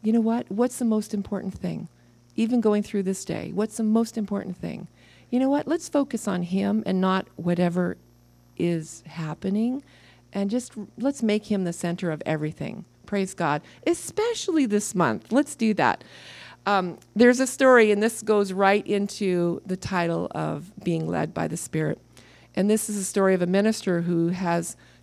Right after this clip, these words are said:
two different people that are basically counseling with him.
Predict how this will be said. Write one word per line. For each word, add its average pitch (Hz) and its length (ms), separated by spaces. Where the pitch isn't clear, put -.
two 240 200
different 233 360
people 165 640
that 170 400
are 156 400
basically 277 420
counseling 165 600
with 156 180
him. 185 260